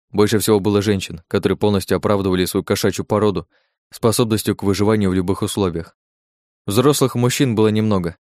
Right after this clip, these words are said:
а воинов среди них еще меньше, поэтому при нашем прибытии Берао склонился в глубоком поклоне, отдавшись на милость победителю. Больше никто не претендовал на богом забытый черный город в самом центре Африки.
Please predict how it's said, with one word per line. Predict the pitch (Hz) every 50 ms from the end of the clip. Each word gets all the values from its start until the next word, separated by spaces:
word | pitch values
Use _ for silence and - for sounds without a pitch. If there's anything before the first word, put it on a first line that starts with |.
| _ _ _
а | - 104 104
воинов | 104 123 135 123 110 98 -
среди | - 101 107 98 101 104
них | 120 110 -
еще | 107 92 - 113
меньше, | 104 98 92 82 - - 90 - _ _ _ _ _ _
поэтому | - 110 120 123 123 110 107 92
при | - 107 101
нашем | 104 104 98 - 101 87
прибытии | 98 92 95 95 95 90 - -
Берао | 90 87 104 110 117 117 107
склонился | - - 110 104 107 117 120 107 - 101
в | 90
глубоком | 85 101 104 92 104 98 - 95 95
поклоне, | 92 101 - 117 104 92 85 82 - _ _ _ _
отдавшись | - 101 98 92 107 101 - 104 92 -
на | 104 98
милость | 104 107 104 98 - -
победителю. | - 92 92 101 90 104 95 - 82 85 82 - _ _ _ _ _ _ _ _ _ _ -
Больше | 120 127 165 185 - - 196
никто | 175 156 - - 160
не | 156 151
претендовал | 123 123 110 98 - 107 101 92 98 98 92 117 113
на | 101 92 87
богом | 85 101 98 90 95 90
забытый | 85 95 87 90 113 107 - 92
черный | 85 - 101 95 87 92 92
город | 92 107 104 95 85 - _ _ _ _ _
в | -
самом | - - 101 98 92 87
центре | - - 92 87 - 95 92
Африки. | 85 - - 87 - - -